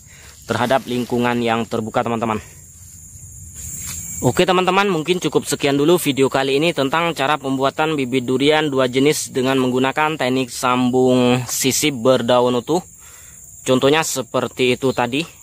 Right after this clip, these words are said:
Dan setelah bibitnya kita masukkan ke dalam greenhouse seperti ini, teman-teman. Greenhouse-nya ini harus kita tutup dengan penutupan yang rapat kembali hingga berumur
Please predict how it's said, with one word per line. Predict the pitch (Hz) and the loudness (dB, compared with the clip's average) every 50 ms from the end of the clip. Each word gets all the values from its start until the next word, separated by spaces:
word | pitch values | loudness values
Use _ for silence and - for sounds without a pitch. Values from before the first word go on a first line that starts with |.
| - - - - - - - - - - - - | -20 -20 -20 -20 -20 -20 -20 -20 -20 -18 -16 -4
Dan | - 120 127 127 | 0 0 2 2
setelah | - 147 - - 165 175 180 175 | 0 -2 0 0 2 2 2 0
bibitnya | 147 139 127 139 151 165 156 | 0 -4 -4 -2 -2 -2 -2
kita | 131 131 - 127 123 | -4 -4 -4 -2 -2
masukkan | 123 120 - 135 - 151 151 156 143 | -2 -2 -4 -4 -4 -4 -4 -4 -4
ke | - 127 | -4 -4
dalam | 117 120 120 120 123 123 | -2 0 0 0 0 0
greenhouse | 117 117 127 123 123 117 135 - - - | 0 2 2 2 2 0 0 -2 -2 -2
seperti | 127 123 - - 117 117 - - 120 107 117 | -2 -2 -2 -2 -2 -2 0 0 2 2 2
ini, | 131 139 | 2 0
teman-teman. | 127 127 123 123 123 120 131 180 - - - - - - - - - - - - - - - 98 | 0 0 0 0 0 0 -2 -2 -4 -8 -16 -20 -20 -20 -20 -20 -20 -20 -20 -20 -20 -20 -16 -4
Greenhouse-nya | 107 127 - 131 131 127 139 135 - 143 139 139 | -2 0 2 2 2 2 2 2 2 2 2 2
ini | 143 160 175 175 165 | 2 2 2 2 0
harus | 139 127 127 131 - | 0 -2 -2 -2 -4
kita | - 135 127 131 123 | -6 -4 -2 -2 -2
tutup | - - 131 - - 165 151 - - - - - - - - - - - - - - - - - - - - - - - - - 117 | -2 -4 -2 2 2 2 2 0 -4 -12 -12 -12 -12 -10 -8 -6 -4 -2 -2 -2 -4 -4 -8 -12 -12 -12 -12 -12 -12 -10 -8 -2 0
dengan | 131 143 156 165 170 165 - | 2 4 4 2 2 0 -2
penutupan | 139 131 135 139 131 - 139 117 - 151 160 160 156 | -2 0 0 0 0 -2 0 0 2 2 2 2 2
yang | 139 131 131 | 2 2 2
rapat | 127 131 127 - 139 131 - - | 0 0 0 0 -2 -2 -2 -2
kembali | 135 131 127 123 123 127 160 175 - - - - - - - - - - - - - - - - - - - - - - - - - - - - - - | 0 0 0 0 0 -2 -4 -6 -6 -6 -4 -4 -4 -4 -4 -6 -6 -8 -10 -12 -14 -14 -16 -18 -18 -20 -18 -14 -10 -6 -4 -4 -2 -4 -4 -6 -4 -2
hingga | 120 127 127 151 160 165 151 | 0 2 4 4 4 2 0
berumur | 139 131 135 135 135 151 160 170 - 165 | 0 0 2 2 4 6 6 6 6 4